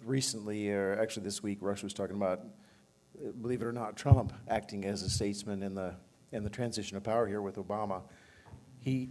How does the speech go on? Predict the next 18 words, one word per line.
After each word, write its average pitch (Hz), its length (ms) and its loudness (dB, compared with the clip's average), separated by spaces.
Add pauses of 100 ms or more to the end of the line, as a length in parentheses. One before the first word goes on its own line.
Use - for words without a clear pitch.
he 135 320 2
agreed 127 460 2
with 123 400 2
and 104 220 -6
praised 113 340 2
Obama 110 500 0
in 101 140 -4
the 95 60 -2
meeting, 98 440 -4 (680)
but 123 140 2
we 123 120 0
know 120 220 2
he 117 160 0
has 101 460 -2 (400)
di-, 113 240 2 (440)
diametrically 113 840 2
opposing 101 680 -2
views. 101 480 -4